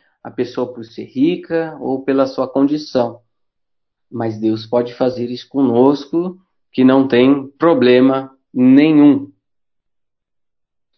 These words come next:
E trazendo novamente o assunto da teologia contextual,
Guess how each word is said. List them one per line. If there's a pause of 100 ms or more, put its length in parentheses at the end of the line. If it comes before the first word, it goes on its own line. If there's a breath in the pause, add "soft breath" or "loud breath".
(1120)
E
trazendo
novamente
o
assunto
da
teologia
contextual,